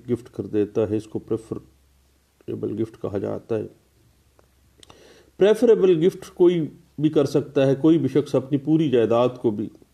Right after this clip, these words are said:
या कुछ ज़्यादा या कुछ कम, उसकी अपनी मर्ज़ी है, वो गिफ्ट कर सकता है।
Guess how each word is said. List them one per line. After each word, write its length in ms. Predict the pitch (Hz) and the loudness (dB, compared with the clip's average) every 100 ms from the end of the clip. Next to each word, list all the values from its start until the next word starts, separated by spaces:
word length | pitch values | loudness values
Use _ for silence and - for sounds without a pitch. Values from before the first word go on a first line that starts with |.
| _ _ - | _ _ -6
या 100 | 113 | -4
कुछ 240 | 120 - | -4 -6
ज़्यादा 380 | 104 107 104 110 | -2 0 0 0
या 140 | 107 104 | 0 -2
कुछ 180 | 92 - | -8 -8
कम, 240 | 98 101 - _ _ _ | -10 -10 -16 _ _ _
उसकी 220 | - - | -18 -8
अपनी 260 | 107 - 117 | -8 -8 -10
मर्ज़ी 340 | 101 98 - | -10 -12 -16
है, 160 | - - | -18 -18
वो 80 | 95 | -18
गिफ्ट 240 | 101 - | -18 -20
कर 160 | _ - | _ -20
सकता 400 | - - _ 82 | -16 -18 _ -20
है। 140 | 85 | -20